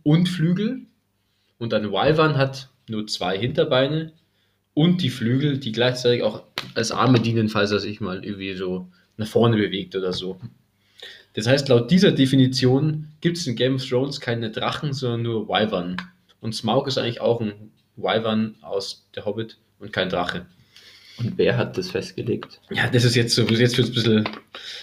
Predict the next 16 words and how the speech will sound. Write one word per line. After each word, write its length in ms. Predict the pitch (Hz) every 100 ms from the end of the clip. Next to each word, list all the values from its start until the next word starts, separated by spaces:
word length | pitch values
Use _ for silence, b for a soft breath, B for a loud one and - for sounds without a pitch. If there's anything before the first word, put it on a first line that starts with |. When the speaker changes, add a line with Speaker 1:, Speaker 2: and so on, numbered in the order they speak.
| B
Speaker 1:
also 160 | 123 -
ursprünglich 600 | 196 262 - 156 180 180
kommt 360 | 147 135 -
Wyvern 560 | 113 104 131 180 175 170
aus 180 | 131 -
dem 320 | 117 107 - _ _ _ _ - - _ _ _ _ _
Mittelenglischen 1120 | 110 131 135 185 180 - 151 185 190 - 196
oder 200 | 185 190
sowas. 520 | 175 196 208 240 - - B B B B
Und 180 | 131
das 180 | 185 -
kommt 140 | 202 180
wiederum 240 | 196 165
vom 180 | 156 -
altfranzösischen 1040 | 143 226 - 117 107 113 107 120 131 156 143
Wort. 400 | 117 180 -